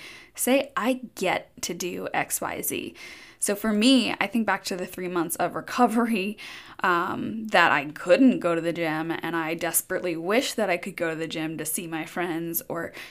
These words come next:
even just go for a run to get that kind of thrill, right? So now when I'm feeling that tiny bit of resistance,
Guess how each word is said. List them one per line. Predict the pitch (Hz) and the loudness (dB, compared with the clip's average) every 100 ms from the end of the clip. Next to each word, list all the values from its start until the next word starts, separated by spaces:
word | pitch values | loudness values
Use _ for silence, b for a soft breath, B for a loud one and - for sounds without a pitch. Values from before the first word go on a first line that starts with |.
| B | B
even | 202 262 | 0 2
just | 254 | 2
go | 220 180 | 4 2
for | 185 196 | 4 2
a | 175 | 2
run | 175 180 | 2 0
to | 180 | -4
get | - 156 175 | -6 -6 -4
that | 170 | -4
kind | - 220 220 | -4 -2 -2
of | - | -4
thrill, | - - - - 233 233 - | -14 -16 -14 2 6 6 4
right? | - 139 202 240 - B B B B B | -4 -2 0 -2 -6 B B B B B
So | - 226 | 0 2
now | 208 226 254 240 | 6 8 10 10
when | 214 | 8
I'm | 196 | 4
feeling | 202 214 208 196 185 185 - - _ | 2 0 0 0 -4 -8 -10 -20 _
that | - - - | -10 -10 -4
tiny | 381 440 453 453 427 | -4 -2 -4 -4 0
bit | 415 | 2
of | 370 330 | 4 6
resistance, | 285 247 262 254 208 180 208 | 4 6 4 4 0 0 -2